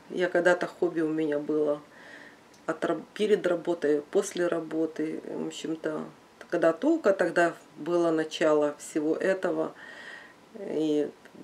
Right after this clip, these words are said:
я поражаюсь, как люди мало пользуются своими шестыми чувствами.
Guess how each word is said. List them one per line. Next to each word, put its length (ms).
я 420
поражаюсь, 460
как 240
люди 200
мало 520
пользуются 460
своими 420
шестыми 540
чувствами. 640